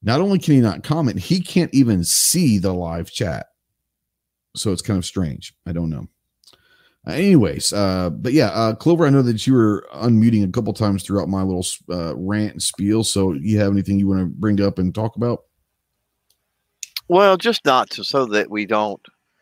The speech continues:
Speaker 2: you know, I don't wanna gloss over with, you know, what I said about the,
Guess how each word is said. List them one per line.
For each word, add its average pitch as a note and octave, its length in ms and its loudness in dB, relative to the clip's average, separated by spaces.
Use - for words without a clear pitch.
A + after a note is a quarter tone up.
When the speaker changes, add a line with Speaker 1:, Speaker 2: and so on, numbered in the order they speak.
Speaker 2:
you - 60 -8
know, F#2+ 100 -2
I C3+ 60 4
don't B2 120 2
wanna G2 160 -4
gloss G2 360 2
over F#2+ 320 -2
with, F2+ 580 -8
you A#2 80 -10
know, G2 80 -6
what F2+ 160 -4
I E2+ 60 -4
said F2+ 260 -2
about E2+ 400 0
the, D#2+ 260 -6